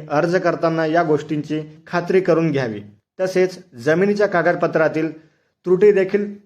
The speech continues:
दूर कराव्यात. शेतकऱ्यांनी या योजनेचा लाभ घेण्यासाठी ई केवायसी पूर्ण करून घ्यावी. तसेच पीएम किसानाचा स्टेटस तपासण्यासाठी योजनेच्या अधिकृत पीएम किसान डॉट जी ओ व्ही डॉट इन या वेबसाईटवर जाऊन होमपेजवरील फॉर्मवर कॉर्नरवर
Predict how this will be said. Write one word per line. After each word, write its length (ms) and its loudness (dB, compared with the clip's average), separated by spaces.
दूर 220 0
कराव्यात. 440 0
शेतकऱ्यांनी 560 2
या 140 6
योजनेचा 560 4
लाभ 280 0
घेण्यासाठी 500 0
ई 140 6
केवायसी 440 4
पूर्ण 300 2
करून 280 0
घ्यावी. 260 0
तसेच 360 0
पीएम 300 2
किसानाचा 500 0
स्टेटस 440 0
तपासण्यासाठी 680 -2
योजनेच्या 560 4
अधिकृत 560 4
पीएम 280 2
किसान 420 0
डॉट 300 4
जी 120 0
ओ 100 6
व्ही 160 6
डॉट 320 2
इन 200 -2
या 160 2
वेबसाईटवर 500 2
जाऊन 240 2
होमपेजवरील 760 2
फॉर्मवर 500 2
कॉर्नरवर 640 2